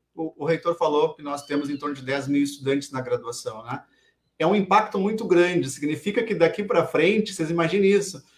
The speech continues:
nos próximos, eh, quatro, cinco anos, nós vamos ter dez mil estudantes interagindo com a população, quer dizer, seja em horas, bom, a carga horária ainda é pequena, mas vocês imaginam o quanto de poten-, de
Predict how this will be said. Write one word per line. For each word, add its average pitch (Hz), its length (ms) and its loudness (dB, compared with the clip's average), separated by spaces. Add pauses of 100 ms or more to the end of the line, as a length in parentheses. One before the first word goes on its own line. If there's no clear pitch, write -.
(140)
nos 156 180 -8
próximos, 180 680 4
eh, 143 200 4
quatro, 175 500 2
cinco 185 420 0
anos, 175 300 2
nós 175 180 2
vamos 180 200 -2
ter 185 220 0
dez 180 340 4
mil 175 260 2
estudantes 170 440 2
interagindo 170 760 -2
com 135 100 -6
a 131 60 -4
população, 127 680 -4
quer 127 120 -20
dizer, 123 300 -6 (300)
seja 190 300 6
em 165 140 4
horas, 143 680 6 (180)
bom, 208 400 -2
a 170 200 2
carga 220 260 2
horária 208 300 6
ainda 220 320 4
é 220 40 4
pequena, 202 440 0
mas 165 280 -2 (220)
vocês 202 220 -4
imaginam 202 400 0
o 226 40 -8
quanto 247 360 4
de 196 100 -6
poten-, 196 580 0
de - 80 -16